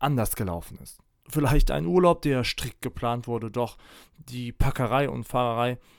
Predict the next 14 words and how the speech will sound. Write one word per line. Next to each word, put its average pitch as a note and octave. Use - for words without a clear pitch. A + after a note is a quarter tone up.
waren C3+
dann C#3
doch B2
wieder C3
ein B2
einziges G#2
Chaos. -
Vielleicht A#2+
eure C#3+
wöchentliche C#3
Klamotten-Shopping-Tour C3
ins C#3
örtliche C3
Einkaufszentrum. C3